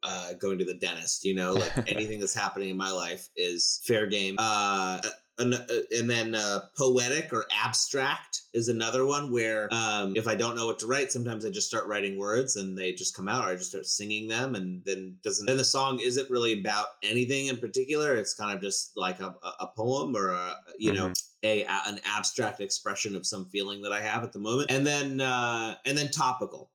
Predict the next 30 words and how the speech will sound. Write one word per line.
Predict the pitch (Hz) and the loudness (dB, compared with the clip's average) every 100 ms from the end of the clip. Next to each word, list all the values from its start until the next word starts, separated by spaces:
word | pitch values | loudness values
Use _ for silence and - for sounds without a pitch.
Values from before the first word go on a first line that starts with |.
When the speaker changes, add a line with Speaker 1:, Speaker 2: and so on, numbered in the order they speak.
| - | -2
Speaker 1:
like, | 107 110 | 0 4
this, | 110 - | 2 2
what | 113 110 | 0 0
you | 110 | -2
sort | 110 95 | 0 0
of | 92 | -2
mentioned | 90 87 90 | -2 -2 -2
is, | 85 90 92 - | -2 -2 -2 0
is | 190 190 | 0 2
that's | 208 - | 0 -2
a | |
big | 196 - - | 0 0 0
part | - 95 | 0 0
of | 87 | 0
it. | 87 85 | -4 -6
News, | 107 117 120 120 117 110 92 | 0 2 4 2 0 -2 0
video | 107 113 104 | 0 2 2
games, | 113 113 110 110 - | 0 0 -2 -2 -2
technology, | - 110 120 110 110 107 113 110 104 101 98 | 0 0 0 2 2 2 2 2 2 0 0
uh, | 104 98 92 92 90 87 87 87 78 _ - | 2 2 2 0 -4 -6 -6 -6 -6 _ -2
politics, | 123 120 110 - 113 98 - - - - | 0 2 2 2 2 2 0 0 -2 0
you | 113 | 2
name | 120 117 110 | 4 4 2
it, | 107 101 | 0 -2
anything | 107 117 120 | -2 -2 -2
that's | 110 - | -2 0
happening | 107 101 104 104 | 0 -2 -4 -4
in | 101 | -2
the | 101 | -2
world, | 98 98 98 95 92 82 85 | 0 0 2 2 0 -2 -8